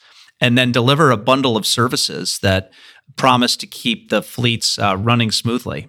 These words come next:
So reliability and affordability is really what we aim to provide.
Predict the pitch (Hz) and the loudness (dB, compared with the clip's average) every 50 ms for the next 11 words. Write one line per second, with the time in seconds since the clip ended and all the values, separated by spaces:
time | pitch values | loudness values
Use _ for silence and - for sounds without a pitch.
0 | _ - - - 135 120 113 107 - - - - - _ - 127 127 139 151 160 | _ -8 -4 0 0 2 0 0 -4 -10 -20 -20 -8 _ 0 4 4 6 4 4
1 | 156 151 151 143 147 135 139 131 123 113 - 123 123 113 107 110 110 107 107 101 | 4 2 2 4 4 2 2 0 -2 -2 0 2 2 2 4 4 2 2 2 2
2 | 95 90 87 92 - _ _ _ _ _ _ _ - 123 110 120 135 139 135 123 | 0 -2 -4 -6 -12 _ _ _ _ _ _ _ -4 -2 0 2 2 4 4 4
3 | 110 107 110 - 117 101 95 92 92 - _ - 113 104 98 92 92 - - 90 | 2 2 0 0 0 0 0 0 -2 -6 _ -2 -2 -2 -2 -2 -6 -6 -8 -6
4 | 80 82 73 71 - | -4 -4 -4 -4 -6